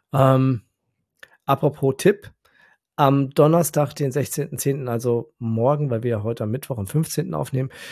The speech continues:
zeigt das, äh, Sankt Pauli-Museum im Vorfeld des Spiels, äh, die Z-D-F-Doku Der Prozess, wie Dietmar Hopp zur Hassfigur der Ultras wurde. Die Bar ist geöffnet, der Eintritt ist frei, also kommt zahlreich.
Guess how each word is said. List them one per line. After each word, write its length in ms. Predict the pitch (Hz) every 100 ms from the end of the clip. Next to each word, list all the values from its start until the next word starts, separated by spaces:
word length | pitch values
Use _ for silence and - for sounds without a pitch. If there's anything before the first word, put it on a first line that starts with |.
| -
zeigt 340 | - 127 139 -
das, 400 | 135 120 - -
äh, 300 | 127 123 120
Sankt 240 | 120 117
Pauli-Museum 800 | - 135 156 151 143 135 135 135
im 180 | 156 123
Vorfeld 580 | - - 135 - 131 -
des 100 | 123
Spiels, 600 | - 123 120 120 - -
äh, 420 | 156 120 120 117
die 200 | 117 123
Z-D-F-Doku 960 | - 156 160 185 - - 147 147 139 135
Der 220 | 180 175
Prozess, 640 | - 156 - 127 - -
wie 180 | 120 117 _ -
Dietmar 320 | 156 151 139
Hopp 220 | 120 151 _
zur 220 | - 127
Hassfigur 480 | 147 147 156 139 135
der 120 | 160
Ultras 440 | 190 151 127 113 -
wurde. 260 | 107 104 - - - - _ -
Die 80 | 120
Bar 480 | 123 139 139 139 -
ist 180 | 127 -
geöffnet, 540 | 190 202 - 175 -
der 80 | 120
Eintritt 280 | 123 117 117
ist 140 | 117
frei, 340 | - 143 147 147
also 260 | 120 123
kommt 300 | - 127 147
zahlreich. 640 | - 90 101 95 95 95